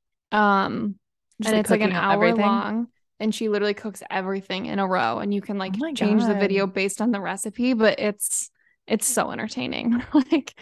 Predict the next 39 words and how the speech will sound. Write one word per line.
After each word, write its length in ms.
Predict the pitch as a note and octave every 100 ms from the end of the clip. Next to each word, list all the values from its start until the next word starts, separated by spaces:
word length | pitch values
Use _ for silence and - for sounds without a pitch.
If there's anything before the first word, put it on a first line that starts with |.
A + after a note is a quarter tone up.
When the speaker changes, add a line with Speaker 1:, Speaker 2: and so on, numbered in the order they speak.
| -
Speaker 1:
I 220 | A3 A3
could 80 | C#4+
Speaker 2:
Oh 40 |
my 60 | -
Speaker 1:
watch 220 | F#3+ -
it 180 | G#3+ A3+
for 120 | G3+
Speaker 2:
God. 60 | G3
Speaker 1:
pleasure. 480 | F#3+ G3+ - A2+ A3 - _ _ _
Speaker 2:
Are 80 | A3
you 160 | A3+ C4
cooking 340 | C4+ - B3
anything 320 | A#3+ B3 B3
for 120 | A#3+ G#3+
Thanksgiving 520 | G3+ G#3 - F3 G#3+
this 180 | A3+ -
year? 240 | C#4+ C4+ _ _ _ _ _ _ _ _ _
Speaker 1:
Yeah, 320 | - B3 D4 D#4
we're 140 | A3+
doing 300 | G#3+ G#3+ A3
a 60 | A#3
full 580 | - G#3+ G#3 G#3+ A3+ B3 _ _ _ _ _ _ _
Thanksgiving 420 | G3+ G3+ - A3+ C4
Speaker 2:
Oh, 40 |
Speaker 1:
dinner. 280 | A3+ G#3+ G#3+
Speaker 2:
you're 100 | A#3
doing 140 | G3 G3+
it. 260 | F3+ E3 - _ _ _ _ _ _ _ -
Speaker 1:
Yep, 220 | A3 B3
Wednesday 420 | G#3+ G#3 G#3 B3+
night, 260 | B3 A3 B3
and 140 | -
then 80 | G#3+
the 60 | G#3
bar 220 | G#3 G#3
crawl's 340 | - A3+ A#3 -
Thursday. 560 | G#3+ G#3 G3 G#3+ G#3+ A#3+ _ _ _ _ -
Speaker 2:
Oh, 80 | G3
nice. 500 | E3 - - -